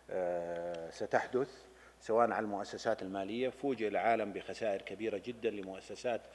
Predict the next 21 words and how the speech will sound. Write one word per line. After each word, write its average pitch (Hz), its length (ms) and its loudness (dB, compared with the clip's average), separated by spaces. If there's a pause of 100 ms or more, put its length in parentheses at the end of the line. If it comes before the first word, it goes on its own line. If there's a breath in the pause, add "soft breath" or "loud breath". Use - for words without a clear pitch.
(300 loud breath)
مالية 110 380 6
عريقة، 117 500 2
مؤسسات، 110 840 0
آه، 92 240 0 (520 loud breath)
آه، 73 1160 -2
تمويل، 120 580 2 (880 loud breath)
آه، 92 240 0
شركات، 117 640 4 (180)
آه، 98 300 -2 (300)
كادت 117 360 4
أن 101 120 -2
تطال، 107 440 4
يعني، 98 300 2
يمكن 98 560 -6 (100)
كبرى 123 200 4
الشركات 101 560 -2
الأمريكية 104 680 -4 (480 loud breath)
وأيضا، 95 760 2
آه، 85 540 -12
الشركات 92 540 -6
الأخرى. - 420 -10